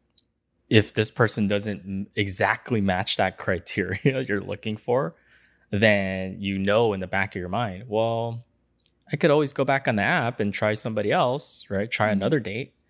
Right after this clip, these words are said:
Speaker 1: 'Cause you know there's a, almost an unlimited supply, right?
Speaker 2: Yeah. And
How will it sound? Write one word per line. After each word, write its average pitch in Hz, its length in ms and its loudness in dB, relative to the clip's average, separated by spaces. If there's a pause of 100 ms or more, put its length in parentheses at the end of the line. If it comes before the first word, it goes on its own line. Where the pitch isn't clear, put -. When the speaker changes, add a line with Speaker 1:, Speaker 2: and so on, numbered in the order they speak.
(920)
Speaker 1:
'Cause 104 180 2
you 101 100 0
know 127 240 6
there's 95 280 -6
a, 107 40 -4
almost 110 360 0
an 98 160 -2
unlimited 110 640 0
supply, 117 560 0 (120)
right? 98 300 0 (500)
Speaker 2:
Yeah. 190 340 2 (680)
And 254 260 2